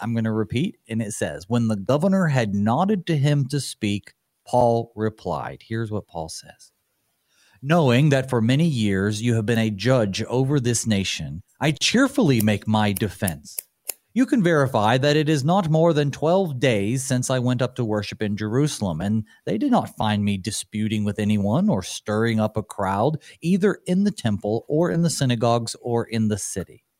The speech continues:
Neither can they prove to you what they now bring up against me.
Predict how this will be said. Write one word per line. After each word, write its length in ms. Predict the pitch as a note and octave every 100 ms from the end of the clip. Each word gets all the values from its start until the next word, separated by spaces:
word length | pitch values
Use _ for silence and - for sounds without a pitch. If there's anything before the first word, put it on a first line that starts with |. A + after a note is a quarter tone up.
| _ _ _ _ -
Neither 260 | C3 C3+
can 260 | C3 A2 G#2
they 120 | G2+
prove 560 | F#2 - A2+ G3 C4+ -
to 120 | C#3
you 400 | G2+ E2+ E2+ G#2
what 220 | C#3 A#2+
they 120 | A#2+
now 220 | A2 G#2+ A#2+
bring 300 | A#2+ A2 A#2+
up 160 | B2+
against 440 | D3 D3 G3+ F#3 C#3
me. 240 | F#2+ C#2+